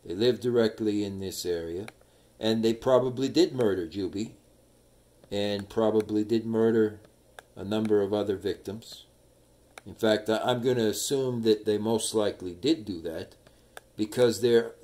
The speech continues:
the kind of people that live out here near where this canal is, you're pretty much right over the target at that point. These are really, uh,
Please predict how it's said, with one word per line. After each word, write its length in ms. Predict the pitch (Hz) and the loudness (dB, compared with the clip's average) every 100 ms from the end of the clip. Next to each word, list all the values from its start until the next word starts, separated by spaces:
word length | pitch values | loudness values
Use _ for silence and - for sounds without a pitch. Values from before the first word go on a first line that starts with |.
| 110 113 | -14 -6
the 120 | 107 | -4
kind 360 | 110 165 190 170 | -2 0 0 0
of 140 | - | -4
people 400 | - - - 110 | -2 -2 2 0
that 180 | 95 98 | 0 -2
live 280 | 104 135 123 | 4 4 4
out 320 | 113 98 95 | 0 0 -4
here 400 | 98 90 90 - _ _ _ _ _ _ | -2 -2 -2 -6 _ _ _ _ _ _
near 280 | 101 120 135 | -4 2 4
where 240 | 131 127 123 | 6 6 6
this 300 | 123 110 - | 4 0 -6
canal 560 | 113 107 117 123 123 | -6 -2 0 0 0
is, 520 | 123 123 127 - - - _ _ _ _ _ _ _ _ _ _ _ | 0 0 -2 -6 -16 -20 _ _ _ _ _ _ _ _ _ _ _
you're 220 | - 104 | -4 0
pretty 360 | 104 - 147 135 | 0 2 2 2
much 440 | 127 120 110 - | 0 -2 -2 -6
right 240 | 104 117 110 | 0 4 8
over 300 | 107 101 92 | 6 6 0
the 80 | 87 | -6
target 500 | - 127 120 87 78 | -2 0 0 -2 -8
at 160 | 76 | -8
that 240 | 85 76 - | -8 -10 -12
point. 320 | 82 76 76 | -16 -14 -10
These 320 | 107 113 - | -6 -6 -6
are 460 | 101 95 90 82 - _ _ _ _ _ _ - - - _ | -4 -2 -2 -4 -8 _ _ _ _ _ _ -20 -20 -20 _
really, 720 | - 101 123 127 117 117 107 101 - _ _ _ _ _ - - _ _ _ _ _ - | -12 -4 0 2 2 2 0 -4 -20 _ _ _ _ _ -20 -20 _ _ _ _ _ -12
uh, 340 | 95 92 87 | -6 -4 -4